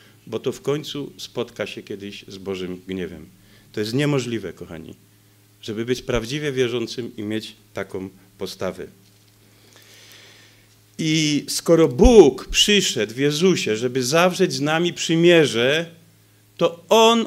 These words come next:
określa warunki tego przymierza. Zarówno w Starym Testamencie, jak i w Nowym Testamencie Bóg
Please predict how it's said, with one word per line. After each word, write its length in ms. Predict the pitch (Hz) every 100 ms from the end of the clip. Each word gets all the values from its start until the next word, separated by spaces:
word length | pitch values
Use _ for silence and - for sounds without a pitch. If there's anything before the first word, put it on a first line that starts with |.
| -
określa 800 | 151 147 160 165 - 160 156 -
warunki 580 | 123 127 127 127 127 120
tego 340 | 113 107 104
przymierza. 580 | 95 - 92 85 80 78 - _ _ -
Zarówno 400 | 123 151 180 175
w 60 | -
Starym 300 | 190 185 190
Testamencie, 580 | 185 185 180 185 185 180
jak 260 | 175 170
i 60 | 151
w 80 | 147
Nowym 240 | 170 165
Testamencie 720 | 165 143 156 151 151 170 151 147 - _
Bóg 500 | 110 139 175 185 185